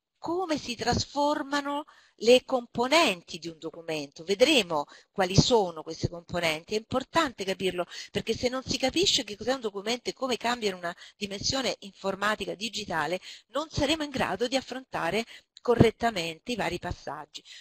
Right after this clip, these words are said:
Naturalmente, sempre nel livello di base, un'attenzione particolare, eh, a parte alle, alla provenienza e alle firme, che sono l'aspetto, se vogliamo, più rilevante, eh, della trasformazione che abbiamo, mm, a-, avviato ormai da molti anni,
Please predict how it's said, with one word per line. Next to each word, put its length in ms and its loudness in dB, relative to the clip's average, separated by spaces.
Naturalmente, 760 -2
sempre 440 2
nel 160 -4
livello 320 0
di 140 -4
base, 460 -4
un'attenzione 1000 -2
particolare, 1000 0
eh, 260 0
a 120 0
parte 300 4
alle, 180 2
alla 180 0
provenienza 560 2
e 60 2
alle 140 0
firme, 680 0
che 220 -2
sono 320 -4
l'aspetto, 500 -4
se 140 -6
vogliamo, 360 -2
più 160 -4
rilevante, 840 2
eh, 320 -2
della 260 2
trasformazione 840 -6
che 120 -10
abbiamo, 400 -4
mm, 60 -20
a-, 240 -4
avviato 640 -2
ormai 260 -2
da 120 -6
molti 360 -4
anni, 480 -4